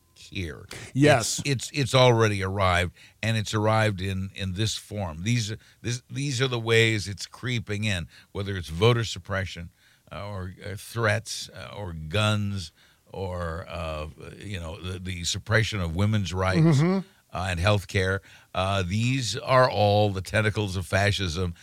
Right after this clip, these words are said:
Speaker 1: that are already taking hold today, now, as we speak, uh, and, uh, must be stopped and reversed.
Speaker 2: Yeah, I mean, to be entirely clear, as you're saying,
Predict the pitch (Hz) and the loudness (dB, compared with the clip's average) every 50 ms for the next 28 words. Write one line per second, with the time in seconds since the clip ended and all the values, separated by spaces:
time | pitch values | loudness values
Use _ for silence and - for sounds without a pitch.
0 | - _ - 90 98 101 110 104 110 110 107 120 147 156 143 135 131 151 160 160 | -20 _ 0 2 2 4 6 6 6 6 8 8 8 8 6 4 4 4 6 6
1 | 160 143 120 - 123 135 131 110 135 139 117 120 131 139 139 135 - - 92 101 | 4 2 0 0 0 0 0 0 -2 -2 2 4 4 4 4 2 -2 -6 -8 -2
2 | 98 117 123 127 127 127 120 107 113 113 117 120 123 127 - - 120 143 175 165 | 2 4 4 6 6 4 4 2 2 4 4 4 4 2 2 4 4 4 4 4
3 | 120 127 147 151 147 123 - - - - 95 87 90 87 - - _ _ _ - | 0 -4 -4 -6 -4 -4 -6 -8 -6 -6 -4 -4 -4 -6 -8 -14 _ _ _ -20
4 | - - - - - - 82 87 90 92 95 - 101 95 95 95 90 87 87 90 | -20 -20 -20 -16 -8 -4 -2 0 0 -2 -2 -2 0 0 0 0 -2 -4 -6 -4
5 | 90 82 - 95 92 87 90 101 113 110 101 - 101 101 104 92 - - - 110 | -4 -4 -6 -6 -8 -6 -4 -2 0 0 -2 -2 -4 -6 -6 -4 -4 0 2 4
6 | 107 117 - - 113 101 101 101 104 95 95 117 127 117 85 - - - - - | 4 4 2 2 -4 -6 -2 -2 -2 0 0 0 -2 -2 -4 -8 -12 -12 -10 -2
7 | 143 156 214 247 160 120 117 - 147 160 170 180 180 180 - - 175 160 190 185 | 4 6 6 6 6 4 4 4 4 6 6 8 6 6 8 6 6 8 8 8
8 | 175 156 143 165 180 190 180 175 175 135 - 170 190 208 214 170 165 160 147 135 | 8 8 8 8 8 8 8 6 6 4 4 4 6 6 6 6 6 4 2 2
9 | 123 143 143 156 175 170 160 143 151 151 - - 214 214 202 170 147 135 127 | -2 0 0 0 2 2 2 2 2 0 2 2 4 4 6 6 4 4 2